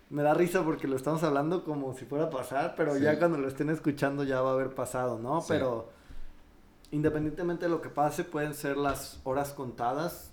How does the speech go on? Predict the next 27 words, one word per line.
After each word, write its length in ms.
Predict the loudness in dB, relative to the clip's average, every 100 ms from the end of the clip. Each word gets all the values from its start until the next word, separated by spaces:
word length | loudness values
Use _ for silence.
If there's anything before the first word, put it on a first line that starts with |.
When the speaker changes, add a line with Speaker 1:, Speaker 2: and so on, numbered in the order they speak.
| -12
Speaker 2:
De 60 | -4
Speaker 1:
para 200 | -2 0
Speaker 2:
la 40 |
Speaker 1:
Ricardo 240 | -2 0 2
Speaker 2:
Volpe. 100 | 2
Speaker 1:
Lavolpe, 400 | 2 0 0 -2
que 80 | -2
a 80 |
pesar 280 | -4 -4 -4
de 60 | -4
que 120 | -4
ya 160 | -4 -4
ganó, 420 | -4 -4 -6 -8
acaban 340 | -10 -6 -2 0
de 80 |
darle 300 | -2 -2 -4
cuello 600 | -6 -4 0 0 0 -2 -2
al 600 | 0 0 0 -2 -4 -6
director 460 | -4 -4 -4 -4
deportivo 520 | -4 -6 -8 -4 -4 -4
que 100 | -8
tenía 340 | -8 -8 -8
en 220 | -10 -12 -8
tal 180 | -8
Jaime 360 | -8 -8 -8 -6
León, 340 | -6 -6 -6
medio, 540 | -6 -4 -2 -2 -6